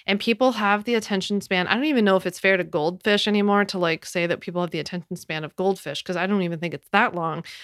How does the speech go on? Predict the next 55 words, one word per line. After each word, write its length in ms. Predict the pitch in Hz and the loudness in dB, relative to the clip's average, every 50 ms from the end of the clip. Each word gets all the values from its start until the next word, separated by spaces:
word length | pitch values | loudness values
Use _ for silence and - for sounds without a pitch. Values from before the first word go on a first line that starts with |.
| - - _ _ _ | -20 -20 _ _ _
but 80 | - 202 | 0 2
it's 160 | 196 190 - | 2 0 -2
pretty 300 | - - - 240 285 339 | -10 0 2 4 4 4
short. 420 | 320 - 196 160 151 165 - - - - - - - | 4 4 2 2 2 2 0 -2 -10 -16 -16 -16 -4
And 180 | - 196 208 208 | 0 2 2 4
so 160 | 208 214 202 | 4 4 4
if 140 | 196 190 - | 4 4 4
they 140 | - 208 202 | 4 4 4
end 240 | - 220 247 254 247 | 4 2 2 2 2
up 140 | 233 214 - | 0 0 -2
over 240 | - 196 190 190 190 | -4 -4 -2 0 0
on 160 | 185 180 175 | 2 2 2
your 120 | 175 175 175 | 0 -2 -4
page 400 | - - 208 190 180 175 170 - | -4 -2 0 2 2 2 2 0
and 160 | - 185 190 | -2 -2 0
they're 120 | 180 175 | 0 0
like, 320 | 170 165 156 147 - - - - 170 | 0 0 0 0 -2 -6 -8 -16 -10
"What 180 | 180 - 240 254 | -4 -2 0 0
is 80 | 277 269 | 0 0
she 160 | - 262 262 | 0 -2 0
talking 320 | - 240 247 262 247 269 | 2 2 2 2 0 -2
about? 140 | 269 262 226 | -2 -2 -2
She's 80 | - - | -2 -2
talking 180 | 196 190 190 | -4 -2 0
about 220 | 190 170 160 160 _ | 0 -2 -2 -2 _
this 260 | 226 247 254 214 - | 0 0 0 0 -2
and 100 | 175 170 | -4 0
that 140 | 185 208 220 | 0 0 2
and 80 | 214 | 2
the 60 | 190 | 2
other 140 | 185 190 208 | 2 2 2
thing," 200 | 208 226 220 208 - - - - - - - _ _ _ _ _ _ | 2 0 0 -2 -4 -14 -14 -16 -18 -20 -20 _ _ _ _ _ _
it 140 | 196 208 185 | 0 2 4
needs 240 | 208 208 202 - - | 4 2 2 2 -2
to 80 | 220 | 0
be 120 | 196 220 214 | 2 2 2
very 400 | 180 170 165 156 151 160 - _ _ | 4 2 2 2 2 0 -2 _ _
clear. 280 | - 180 143 - - - _ _ _ | -2 -2 -2 -2 -4 -6 _ _ _
You 80 | 190 180 | -2 -2
need 100 | 175 165 | -2 -4
to 80 | 180 | -6
have 120 | 185 175 - | -8 -8 -8
a 40 | |
clear 520 | - - - - 190 175 160 156 160 160 156 _ _ _ _ _ _ - | -12 -8 0 2 4 4 4 4 2 0 -2 _ _ _ _ _ _ 2
bio 560 | 196 220 247 247 233 233 226 220 220 233 - | 4 6 6 6 4 4 4 6 6 4 4
in 160 | - 208 214 | 2 2 2
Instagram, 840 | 214 214 214 214 - 214 196 233 214 226 208 202 196 190 190 - | 2 2 0 -2 -6 -4 -2 0 2 4 4 4 4 2 0 -2
a 60 | - - | -6 -12
clear 320 | _ - - 175 160 165 | _ -4 -2 -2 -2 -2
link 420 | 165 180 226 240 233 220 - - | 0 4 4 4 4 2 -2 -8
to 400 | _ - - 202 180 175 170 170 170 | _ -6 -2 0 0 2 0 -2 -2
get 220 | - 151 - - | -2 -4 -4 -4
to 160 | - - - | -8 -6 -4
your 80 | 151 156 | -4 -6
freebie, 680 | 156 - 254 254 254 240 226 226 220 214 214 208 208 | -2 0 2 4 4 4 4 4 4 4 4 2 0